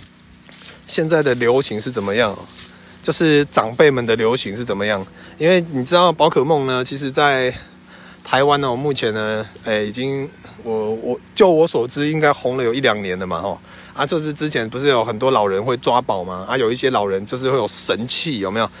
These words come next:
就一台脚踏车上面有很，哦，好几，好几十只手机，然后在那边一，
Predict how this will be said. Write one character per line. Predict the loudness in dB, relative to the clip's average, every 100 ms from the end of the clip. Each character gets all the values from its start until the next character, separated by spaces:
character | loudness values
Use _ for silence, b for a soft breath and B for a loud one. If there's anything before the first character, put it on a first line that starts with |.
| B B
就 | 2
一 |
台 | 2 2
脚 | -2
踏 | 0 0
车 | 0
上 | 0 0
面 | 0
有 | -2
很， | -4 -8 -8
哦， | -4 -2
好 | 0 0
几， | -2 -6 -8
好 | -6 -6
几 | -6
十 | -10 -10
只 | -10 -6
手 | -4 -4
机， | -4 -4
然 | 0
后 | 2
在 | 2
那 | 0
边 | -2
一， | -4